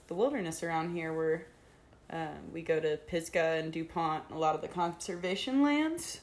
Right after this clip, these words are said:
um, and run kind of, like, mindfulness-based hikes to really get people plugged into what they're noticing, how they're feeling, what's going on for 'em, um, which is a pretty integral part of recovery. Um,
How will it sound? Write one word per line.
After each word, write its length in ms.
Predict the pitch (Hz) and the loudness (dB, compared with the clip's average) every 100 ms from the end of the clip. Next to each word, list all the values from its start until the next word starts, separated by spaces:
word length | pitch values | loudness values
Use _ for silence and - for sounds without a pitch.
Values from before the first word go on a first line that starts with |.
| - | -4
um, 400 | 185 180 160 160 - - - - - | -2 0 -2 -4 -10 -20 -20 -20 -6
and 180 | 175 175 | -2 2
run 280 | 170 170 170 | 2 2 0
kind 180 | 180 170 | 0 0
of, 100 | 160 | 0
like, 160 | 156 | 0
mindfulness-based 1400 | 180 170 160 165 170 160 160 - 156 147 151 151 - - - - - - - | 2 2 2 0 -2 -4 -4 0 4 4 4 0 -10 -14 -20 -20 -20 -20 -20
hikes 540 | - - 165 165 - - | -4 2 4 2 -6 -8
to 100 | - | -2
really 240 | 156 156 | 2 4
get 180 | 156 151 | 2 -2
people 220 | - - - | -4 -14 -4
plugged 300 | 180 170 165 | 2 2 4
into 280 | 175 180 151 | 2 4 4
what 220 | 147 - | 2 2
they're 80 | 160 | 0
noticing, 640 | 160 165 180 196 196 196 | 4 2 2 2 2 2
how 120 | 185 | 2
they're 100 | 165 | 2
feeling, 440 | 160 - 165 190 196 | 2 0 0 2 2
what's 140 | 170 | 0
going 220 | - 165 165 | 0 2 2
on 140 | 180 | 2
for 260 | 196 208 220 | 2 0 2
'em, 180 | 233 240 - - - - - | 2 0 -6 -20 -20 -18 -6
um, 320 | 160 160 160 | -4 -4 -4
which 200 | 156 160 | -6 -4
is 140 | 160 156 | -6 -6
a 60 | |
pretty 340 | 156 - 175 180 | -10 -4 -2 -2
integral 380 | - 160 160 143 | 0 0 0 -2
part 360 | - 165 - | 2 2 2
of 140 | - - | -4 -8
recovery. 560 | 139 165 160 139 - - - - | -4 -2 -2 -4 -6 -14 -20 -12
Um, 340 | 151 147 - | -8 -8 -10